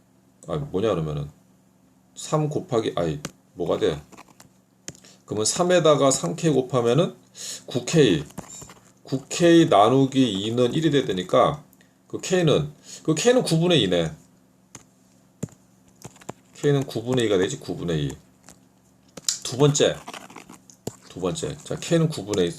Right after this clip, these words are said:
두 번째. 자, 확률인데 확률 변수가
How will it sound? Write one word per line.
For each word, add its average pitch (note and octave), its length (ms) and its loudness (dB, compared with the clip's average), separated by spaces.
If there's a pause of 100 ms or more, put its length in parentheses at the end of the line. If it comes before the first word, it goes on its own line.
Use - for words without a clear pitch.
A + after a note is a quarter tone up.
(100)
두 A2 140 -4
번째. G#2+ 380 2 (680)
자, F#2 240 0 (380)
확률인데 E3 840 4 (480)
확률 A#3+ 760 6 (280)
변수가 C3+ 720 4